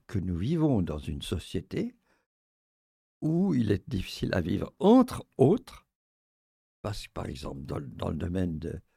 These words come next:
la santé, il y a des approches qui peuvent être tellement différentes. Un médecin vous dira une chose, vous allez voir un autre médecin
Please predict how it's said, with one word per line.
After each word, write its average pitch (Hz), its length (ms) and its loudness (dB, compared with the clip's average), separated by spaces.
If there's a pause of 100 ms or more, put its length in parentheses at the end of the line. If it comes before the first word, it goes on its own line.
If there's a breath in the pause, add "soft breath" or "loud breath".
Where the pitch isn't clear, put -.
(200)
la 113 140 0
santé, 180 580 -4 (540)
il 113 80 -6
y 110 40 0
a 101 80 0
des 90 220 -4
approches 131 480 -2
qui - 120 -6
peuvent - 260 -6
être 147 240 0 (560)
tellement 131 560 4 (160)
différentes. 139 720 -4 (720)
Un 104 100 0
médecin 98 460 -4
vous 90 160 -6
dira 85 340 -4
une 73 160 -8
chose, 240 440 -2 (600)
vous 92 240 -6
allez 87 160 -4
voir 90 300 -4
un 85 100 -4
autre 80 240 -8
médecin 175 400 -2